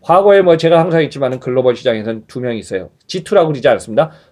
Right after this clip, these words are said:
파이낸스 넘버원의 미국, 팩토리 생산 공장 넘버원의 중국이에요. 뭐 인구도 많잖아요. 제가 비교합니다.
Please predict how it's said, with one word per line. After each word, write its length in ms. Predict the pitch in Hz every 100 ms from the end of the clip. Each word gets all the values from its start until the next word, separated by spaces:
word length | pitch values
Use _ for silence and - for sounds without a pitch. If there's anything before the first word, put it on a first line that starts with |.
| _
파이낸스 760 | 202 233 233 214 - 196 185 -
넘버원의 800 | 117 135 143 127 117 123 185 180 _
미국, 500 | - 113 143 117 - _ _ _ _ _ _ -
팩토리 500 | 220 226 185 - _
생산 440 | - 226 247 240
공장 360 | 214 190 175 156
넘버원의 760 | 127 120 127 113 107 117 190 -
중국이에요. 580 | - 311 285 170 101 98
뭐 120 | 131 170 131 -
인구도 320 | 226 269 254
많잖아요. 400 | 180 127 113 92
제가 320 | - 147 127
비교합니다. 360 | - 131 104